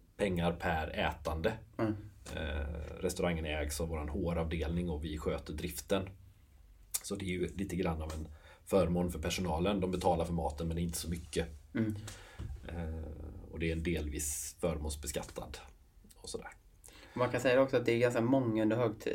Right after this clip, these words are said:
Speaker 2: under högsäsong. Så har, hur många ätare ni kan ha i mitten på juli?
Speaker 1: Niohundra ätande kan vi
Speaker 2: Ja.
Speaker 1: ha, eh, under hela dagen då.
Speaker 2: Mm.
Speaker 1: Eh, och på när, när vi inte har öppet, eh,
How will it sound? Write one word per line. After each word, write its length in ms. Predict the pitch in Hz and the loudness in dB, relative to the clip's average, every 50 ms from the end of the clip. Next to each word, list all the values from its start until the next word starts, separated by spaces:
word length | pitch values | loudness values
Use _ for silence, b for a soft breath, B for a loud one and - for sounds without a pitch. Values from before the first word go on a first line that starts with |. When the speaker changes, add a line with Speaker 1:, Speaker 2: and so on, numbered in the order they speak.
| - - - | 2 2 4
Speaker 2:
under 240 | 117 117 110 110 | 4 2 2 4
högsäsong. 680 | 113 120 107 104 - 107 101 - 131 131 139 135 120 117 | 4 4 4 4 2 0 0 4 4 4 4 4 0 0
Så 140 | - - 113 | 0 0 2
har, 140 | 117 120 - | 4 4 4
hur 60 | 120 123 | 4 4
många 280 | 127 120 117 113 107 | 2 4 4 4 4
ätare 200 | 104 - - 110 | 4 2 2 2
ni 120 | 113 117 117 | 2 2 0
kan 140 | 131 131 | 0 2
ha 240 | 131 131 123 120 117 | 4 4 6 6 6
i 80 | 117 117 | 6 6
mitten 320 | 117 117 110 - 110 104 | 4 4 4 2 2 4
på 80 | 110 107 | 6 6
juli? 300 | 107 104 101 104 107 107 120 | 6 6 6 4 4 2 4
Speaker 1:
Niohundra 760 | 135 135 139 123 117 117 110 113 117 98 95 95 113 120 107 | 6 8 8 10 10 10 8 8 8 6 8 10 10 10 10
ätande 340 | - - 92 87 87 85 85 | 8 6 2 2 2 2 4
kan 180 | - 92 107 | 6 6 6
vi 60 | 104 | 8
Speaker 2:
Ja. 160 | 92 78 - - - - - - - - - | 6 4 2 -2 -6 -16 -20 -20 -16 -8 -4
Speaker 1:
ha, 80 | 104 98 | 0 0
eh, 180 | 95 92 92 90 95 98 | 2 2 4 2 2 2
under 180 | 104 98 95 90 | 2 2 2 4
hela 280 | 92 104 87 90 90 | 4 6 6 6 6
dagen 380 | 85 80 92 98 107 110 107 101 | 6 8 10 10 10 10 10 8
då. 160 | 90 73 - - - - | 6 4 2 0 -2 2
Speaker 2:
Mm. 320 | 120 117 110 104 101 101 - - | 4 6 6 6 4 2 -2 -4
Speaker 1:
Eh, 360 | 90 82 80 80 80 80 - - 76 76 - - - | -4 -2 -2 -4 -4 -6 -8 -8 -8 -10 -12 -10 -8
och 240 | - 90 85 82 80 - - - | -4 -2 -2 -2 -4 -6 -4 -2
på 260 | 92 90 85 82 78 | 0 2 2 2 2
när, 420 | 82 85 82 73 65 67 69 73 71 71 - - - | 0 0 0 0 -2 -4 -6 -6 -8 -8 -10 -10 -6
när 180 | 90 92 90 87 | -4 -2 0 0
vi 120 | 90 90 | 0 0
inte 360 | 95 98 92 85 - - 90 | 0 0 0 -2 -2 -2 2
har 160 | 82 95 98 98 | 6 8 8 8
öppet, 760 | 95 - - - 82 82 - - - - - - - - - - - - | 8 6 2 -2 -2 -2 -2 -4 -4 -2 -2 -2 -2 -4 -8 -12 -12 -10
eh, 200 | - - - | -10 -8 -8